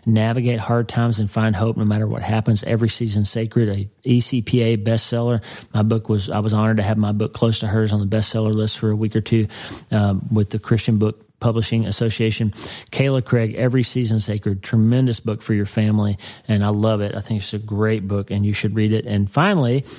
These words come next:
Susie Larson's book, Fully Alive, Learning to Flourish, Mind, Body, and Spirit. I read this book, uh, audio version while I was on the tractor this summer, pulling the bush hog, and it's one of only two times I've ever stopped my vehicle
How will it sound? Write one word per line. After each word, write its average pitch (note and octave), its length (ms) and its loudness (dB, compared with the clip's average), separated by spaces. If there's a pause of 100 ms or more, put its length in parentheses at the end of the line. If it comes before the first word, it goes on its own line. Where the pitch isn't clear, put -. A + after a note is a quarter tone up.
(180)
Susie E3+ 400 0
Larson's D3+ 340 0
book, A#2+ 240 -2
Fully C#3+ 260 2
Alive, C3 440 0
Learning B2+ 380 2
to A2+ 180 -4
Flourish, C#3 560 0
Mind, A#2+ 340 2
Body, B2 260 2
and G#2+ 140 0
Spirit. B2+ 420 0 (360)
I A#2 100 2
read C3 240 2
this B2 180 0
book, B2 480 -2
uh, G#2+ 220 0
audio B2 380 2
version A2+ 400 0
while A2 160 0
I A#2 60 0
was A2+ 120 -2
on A2 120 2
the G2+ 100 0
tractor A#2+ 480 0
this A2+ 160 0
summer, A#2+ 440 0 (240)
pulling C3 280 2
the A#2 80 2
bush A2+ 240 0
hog, A#2 260 0
and A2+ 80 2
it's - 160 -4
one A#2+ 140 2
of A2+ 100 2
only G#2+ 220 2
two C3 240 -2
times A#2+ 320 -2
I've G#2+ 120 -2
ever G#2+ 200 0
stopped A#2+ 440 0
my A#2 160 4
vehicle A2 600 2